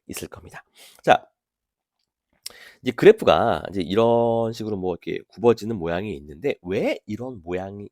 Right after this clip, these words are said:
인-, 되는지 그 이유를 한번 설명을 드릴게요. <clears throat> 자, 요 회로에서요, 우리는 케이브이엘을 사용할 겁니다.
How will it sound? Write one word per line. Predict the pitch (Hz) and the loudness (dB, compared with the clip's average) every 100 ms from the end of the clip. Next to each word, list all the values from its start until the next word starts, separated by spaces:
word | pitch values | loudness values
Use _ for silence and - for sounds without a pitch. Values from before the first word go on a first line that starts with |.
| _ | _
인-, | 95 98 98 - _ _ _ | -14 -12 -12 -16 _ _ _
되는지 | 92 92 80 78 254 381 _ _ | -12 -10 -10 -8 -6 -6 _ _
그 | _ - - _ | _ -20 -20 _
이유를 | 85 92 185 175 | -10 -6 -6 -6
한번 | 82 - | -14 -20
설명을 | - 185 185 117 - | -14 -8 -8 -8 -10
드릴게요. | 85 _ - 67 - - | -18 _ -20 -20 -20 -2
<clears throat> | - - - - - - _ _ _ _ - | -2 -2 -14 -20 -20 -20 _ _ _ _ -12
자, | - - _ _ _ - | -6 -6 _ _ _ -4
요 | 104 160 170 | 2 4 4
회로에서요, | 151 110 80 - 127 160 - - | 4 2 -2 -2 -2 -2 -6 -12
우리는 | - 82 170 156 _ _ | -12 -6 -6 -8 _ _
케이브이엘을 | - 208 208 196 - 135 139 - 82 120 | -8 -6 -4 -6 -6 -4 -4 -6 -4 -4
사용할 | 123 127 85 | -4 -8 -12
겁니다. | - 71 69 71 69 71 69 | -14 -20 -20 -20 -18 -20 -20